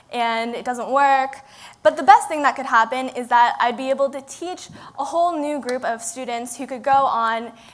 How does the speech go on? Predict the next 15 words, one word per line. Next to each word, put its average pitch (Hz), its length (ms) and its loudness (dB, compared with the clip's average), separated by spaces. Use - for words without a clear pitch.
and 240 140 -6
teach 269 200 -8
others 294 420 2
in 247 320 -6
Cambodia 226 520 -2
how 226 200 4
to 220 80 -2
code 262 260 -4
as 254 140 -4
well. 277 400 2
So 311 420 2
I 320 160 4
remembered 381 420 0
this 330 140 -8
quote 269 460 2